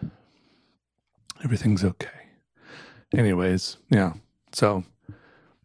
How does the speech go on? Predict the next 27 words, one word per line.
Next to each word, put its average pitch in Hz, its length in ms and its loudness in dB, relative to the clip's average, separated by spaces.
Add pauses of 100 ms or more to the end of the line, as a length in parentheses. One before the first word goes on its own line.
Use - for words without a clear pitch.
m-, 147 200 -4
I 127 80 0
have, 131 80 4
like, 123 160 2
a - 40 0
slightly 151 380 2
tender 131 360 2
st-, - 300 0
s-, - 140 -10 (260)
spot - 440 0
on 123 80 0
my 127 100 0
belly 123 320 2
there 123 240 2
where 123 100 4
I 120 40 2
gave 123 180 2
myself 117 360 0
my 131 120 4
injection 120 460 2
earlier 123 320 4
today. 123 500 2 (560)
Um, 110 520 0 (100)
I 175 100 2
think 269 220 2
it's - 140 2
helping. 113 420 0